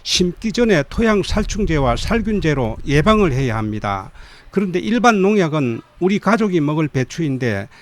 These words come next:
많이 심는 것도 아니고, 일반 농약을 뿌리기가 꺼림칙한 게 살충제나 살균제를 뿌리지 않는 분이 있습니다. 이런 분들을 위해서 친환경 토양 살충제와 살균제가 나왔습니다.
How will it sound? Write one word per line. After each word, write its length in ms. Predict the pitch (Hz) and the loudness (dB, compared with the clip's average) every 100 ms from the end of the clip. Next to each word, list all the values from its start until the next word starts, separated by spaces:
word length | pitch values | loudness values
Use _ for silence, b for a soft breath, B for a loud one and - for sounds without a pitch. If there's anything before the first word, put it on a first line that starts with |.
| B B | B B
많이 300 | 113 175 202 | -2 0 0
심는 400 | - 175 180 185 | -2 -2 0 0
것도 240 | 180 147 | -2 -4
아니고, 540 | 127 151 139 120 104 - b b b | -2 -2 -2 -4 -6 -12 b b b
일반 400 | 214 233 233 208 | -2 4 4 6
농약을 440 | 185 202 175 151 135 | 4 4 2 0 -4
뿌리기가 460 | - 208 180 165 | -4 -6 -4 -4
꺼림칙한 960 | 139 - 226 226 - - 220 - 139 117 - - - 170 - - | -4 -4 -4 -4 -4 -4 -4 -4 -6 -6 -8 -10 -6 -8 -8 -12
게 260 | - 147 139 | -4 -2 -2
살충제나 600 | - - - 208 170 147 | -4 -6 -4 -4 -2 -2
살균제를 720 | - 185 175 165 139 127 113 - B B B | -2 -4 -2 -2 -2 -4 -6 -10 B B B
뿌리지 340 | 131 214 175 | -6 -6 -2
않는 320 | 139 151 196 196 | -2 0 0 -2
분이 220 | 196 135 | -2 -4
있습니다. 680 | 117 131 120 113 101 95 113 - | -4 -6 -6 -4 -6 -8 -12 -10
이런 280 | 208 226 208 | -2 0 0
분들을 360 | 170 180 170 139 | -2 -2 -2 -4
위해서 500 | 135 151 - 123 113 b b b | -2 -4 -4 -6 -8 b b b
친환경 680 | - 240 240 240 202 170 139 - | -2 0 0 0 0 0 -2 -4
토양 360 | 214 214 185 | -2 2 0
살충제와 800 | 160 - 196 - 202 147 127 117 | 0 -4 -4 -4 -4 -2 0 -2
살균제가 580 | - 214 - 208 147 127 | -2 -4 -2 -2 -2 -2
나왔습니다. 800 | 107 110 110 - 110 104 98 | -2 -2 -2 -4 -4 -4 -4